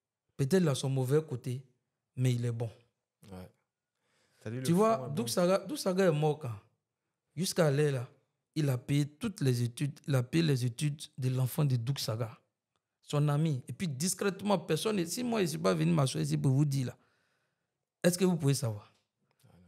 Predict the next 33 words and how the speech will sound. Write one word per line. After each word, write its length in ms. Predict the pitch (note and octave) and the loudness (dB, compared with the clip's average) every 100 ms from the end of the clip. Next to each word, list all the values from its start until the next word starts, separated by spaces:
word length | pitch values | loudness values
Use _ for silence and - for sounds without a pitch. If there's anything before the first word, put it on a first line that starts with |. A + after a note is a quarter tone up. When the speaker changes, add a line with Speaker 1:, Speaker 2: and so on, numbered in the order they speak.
| _ | _
Speaker 1:
Mais 100 | B2 | 2
nous, 120 | C#3+ G3+ | 4 6
on 80 | |
est 80 | D#3+ | 4
dans 120 | B2+ B2 | 4 2
le 100 | B2 | 2
milieu, 260 | B2+ C#3+ D#3+ | 2 2 2
on 100 | B2+ | 0
sait 180 | - | -2
ce 120 | D#3+ A#2 | -4 -4
que 140 | D#3+ | -2
Moula 280 | C#3 B2 C#3 | 0 2 0
fait. 260 | D3 D#3 - _ _ _ _ _ _ _ _ _ _ _ _ _ _ _ _ _ _ _ _ _ _ _ _ _ _ _ _ _ - | -2 -6 -8 _ _ _ _ _ _ _ _ _ _ _ _ _ _ _ _ _ _ _ _ _ _ _ _ _ _ _ _ _ -6
Donc, 180 | A3 G#3 | -4 0
il 60 | |
y 40 | F3 | 0
a 80 | D3+ | 0
des, 500 | C#3+ C#3 C3+ C3 - _ | 0 0 0 -4 -10 _
il 80 | C#3+ | -6
y 40 | C#3 | -6
a 60 | |
des, 580 | C3 C3 B2+ B2 A#2+ A#2 - | -2 -2 -2 -4 -4 -8 -8
il 40 | D3+ | -8
y 20 | |
a 60 | C3 | -6
ce 160 | - | -6
que 140 | C#3+ G3+ | -4 -2
l'homme 280 | F#3 F3+ | 0 0
voit 420 | D3+ C#3 D#3+ F3 - _ _ _ _ _ | 0 0 -2 -2 -10 _ _ _ _ _
comme 160 | B2+ A#2+ | -6 -4
ça, 280 | - F3 F3 _ C#3 | -4 -6 -10 _ -8
de 120 | B2+ | -6
près, 380 | - E3 G3 | 0 0 -2